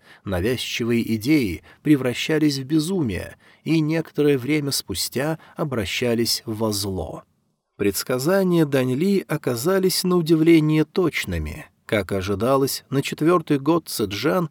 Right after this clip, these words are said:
в столице империи произошел небывалый инцидент, связанный с тенью, потерявшей владельца.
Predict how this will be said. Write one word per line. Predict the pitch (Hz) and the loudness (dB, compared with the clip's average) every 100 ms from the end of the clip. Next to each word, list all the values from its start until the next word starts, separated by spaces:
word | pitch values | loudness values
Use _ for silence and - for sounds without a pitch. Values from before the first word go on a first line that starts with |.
| _ | _
в | - | -10
столице | - 95 127 165 - 127 107 | -6 -2 -2 -2 -2 -2 -2
империи | 98 160 180 175 180 | 2 4 4 2 0
произошел | 165 147 120 107 - 180 175 | -2 -2 -2 -2 -2 2 2
небывалый | 165 151 143 165 160 160 | 4 2 0 2 4 2
инцидент, | 175 151 - 151 202 180 117 - - | 2 -2 -2 -2 0 -2 -2 -10 -12
связанный | - 107 147 143 143 127 | -6 -2 0 0 0 -2
с | - | -4
тенью, | - 190 135 95 82 _ - | -2 -2 0 -4 -6 _ -2
потерявшей | 175 170 160 151 - 156 | 0 2 2 0 -2 -2
владельца. | 143 156 135 110 - - - - | 0 0 0 -4 -4 -8 -8 -12